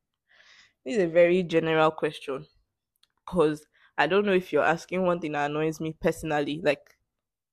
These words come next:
<sighs> like, if somebody does it to me, or one thing that just generally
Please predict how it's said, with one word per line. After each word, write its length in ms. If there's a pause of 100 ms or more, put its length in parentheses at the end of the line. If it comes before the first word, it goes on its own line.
(440)
<sighs> 280
like, 260
if 100
somebody 340
does 260
it 200
to 100
me, 220 (800)
or 340
one 220
thing 140
that 160
just 260
generally 760